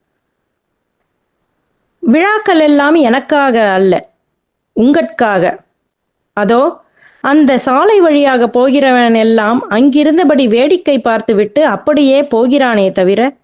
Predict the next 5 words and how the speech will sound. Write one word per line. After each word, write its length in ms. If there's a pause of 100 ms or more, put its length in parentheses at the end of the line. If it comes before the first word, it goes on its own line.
(380)
"இந்த 300
மண்ணை 420
மிதிக்க 400
மாட்டேன்" 420
என்கிறான். 500